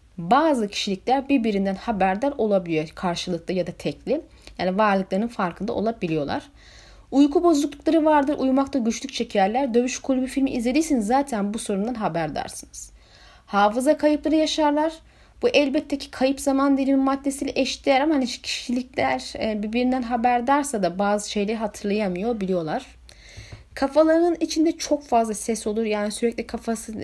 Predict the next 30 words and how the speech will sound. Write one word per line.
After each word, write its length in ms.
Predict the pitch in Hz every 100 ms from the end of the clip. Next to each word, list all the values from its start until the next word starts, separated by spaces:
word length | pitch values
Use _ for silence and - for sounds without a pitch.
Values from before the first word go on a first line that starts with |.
| -
içinde 320 | - - 226
aşırı 320 | - 220 233 214
bir 80 |
konuşma 520 | 208 - 208 - 208 190
durumu 260 | 202 196
olur. 260 | 190 208 196
Vesvese 400 | 226 - 262 262
gibi 220 | 233 202
de 60 | -
algılayabilirsiniz 800 | 214 202 202 185 180 170 - 160
sanırsam 520 | 160 151 - - 165
bunu. 200 | 254 302 - - - - - - - -
Bu 320 | 240 269 240
rahatsızlık, 720 | 240 247 254 - 247 254 277 -
travma 400 | 233 233 240 240
sonrası, 460 | - 240 240 -
stres 340 | - 247 240 -
bozukluğu 360 | 220 202 240
sonrası 480 | 233 233 220 214 -
aşırı 400 | - 196 - 233
bir 160 | 214 220
travmadan 560 | - 220 214 202 202 202
kaynaklı 640 | - 170 170 180 - 302 311 - - -
benliğin 580 | 214 226 233 247 262 226
bunu 200 | 220 254
kaldıramaması 760 | - 226 208 196 214 247 214 -
son-, 300 | - 175 175
sonucu 600 | - - - 185 180 170
ortaya 460 | - 170 170 165
çıkabilir. 540 | 160 - 247 226 247